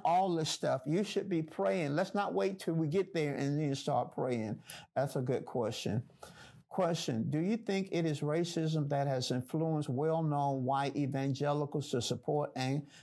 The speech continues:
convince others to vote for a person that is a proven, validated, pathological liar? Could they be in error even though they think, they think,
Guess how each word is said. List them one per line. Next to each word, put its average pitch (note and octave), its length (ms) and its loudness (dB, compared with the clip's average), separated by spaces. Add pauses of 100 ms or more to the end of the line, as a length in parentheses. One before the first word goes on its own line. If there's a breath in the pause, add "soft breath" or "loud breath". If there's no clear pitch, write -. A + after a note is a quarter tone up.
convince D3 640 0
others D3 380 0
to C#3+ 160 -2
vote C#3 360 -2
for B2+ 200 -2
a B2+ 120 -10
person C#3 380 0
that C3 180 0
is B2+ 180 -2
a B2+ 40 0
proven, D#3 640 0
validated, C#3 680 0 (160)
pathological D3 1200 0
liar? B2+ 520 2 (480 loud breath)
Could C#3 200 2
they D#3+ 180 2
be D#3 180 2
in D3 180 -2
error D3 400 0
even D3+ 340 2
though C3+ 200 0
they C3+ 220 0 (120)
think, E3 300 0 (600 loud breath)
they D3 280 0
think, F#3 420 -2